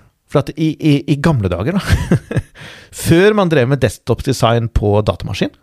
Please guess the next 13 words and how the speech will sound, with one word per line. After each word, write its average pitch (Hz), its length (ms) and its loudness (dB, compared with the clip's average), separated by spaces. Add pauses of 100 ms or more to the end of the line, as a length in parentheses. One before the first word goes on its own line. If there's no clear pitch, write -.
(280)
så, - 240 0 (240)
så, 196 240 2
så, 180 260 0
så, 175 220 -6 (180)
så - 160 -12
k-, - 180 -10 (200)
limte 151 640 2
man 208 380 0 (100)
artiklene 160 580 -2
inn 123 340 0
på 101 260 2
en 120 120 -2
side. 98 420 -4